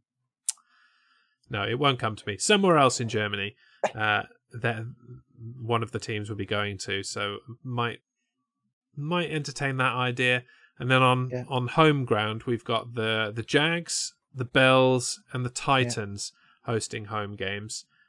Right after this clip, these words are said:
Speaker 1: Uh, I've seen the Jags and the Titans. I haven't seen the Bills, so maybe I would entertain that one as well. Maybe I don't need to go to Germany this time around to see a, a team
Speaker 2: Hey.
Speaker 1: I've not seen before. Perhaps I, I can,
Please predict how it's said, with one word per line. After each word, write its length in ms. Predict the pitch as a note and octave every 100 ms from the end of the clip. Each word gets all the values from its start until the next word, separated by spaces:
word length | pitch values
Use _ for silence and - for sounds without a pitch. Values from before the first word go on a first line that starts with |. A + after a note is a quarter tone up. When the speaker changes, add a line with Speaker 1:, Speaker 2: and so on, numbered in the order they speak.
| _ -
Speaker 1:
Uh, 300 | G#2 G#2 F2+
I've 120 | G2+
seen 240 | - D3+ C3+
the 80 |
Jags 320 | A#2 A2+ A2 -
and 100 | G#2
the 40 |
Titans. 760 | - G2 F#2+ - G2+ G#2 - - _ _ _ -
I 40 |
haven't 340 | - C3 C3 A#2+
seen 260 | B2 A#2
the 60 | A2
Bills, 720 | - A2+ G2+ F2 E2 - -
so 460 | - - G#2 G2 F#2+ - _ _
maybe 440 | A#2+ A#2+ A2+ A#2 A2
I 120 | A2
would 120 | A2
entertain 460 | G#2 G2+ - G#2+ G#2
that 180 | G2
one 120 | G2+ G2+
as 180 | F#2+
well. 180 | F#2+ F#2
Maybe 280 | G#2+ D#3 F#3
I 40 |
don't 220 | F#3+ G#3+ A#3
need 160 | A3
to 80 | G3+
go 180 | G#3+ G#3
to 140 | -
Germany 460 | B2 G#2+ G#2 G2+ G2
this 220 | F#2 -
time 280 | - G2+ G#2
around 280 | G#2+ A#2 B2
to 260 | - -
see 240 | A2 A2 G#2+
a, 180 | G#2
a 60 | G2
team 260 | - D3 D3+
Speaker 2:
Hey. 60 |
Speaker 1:
I've 80 | A2+
not 180 | A2 -
seen 260 | - A2+
before. 420 | A2 G#2 A#2 A#2 A#2 _ _ _
Perhaps 300 | - A2 -
I, 260 | A2 A2 G#2+ A2
I 100 | A2+
can, 280 | - A2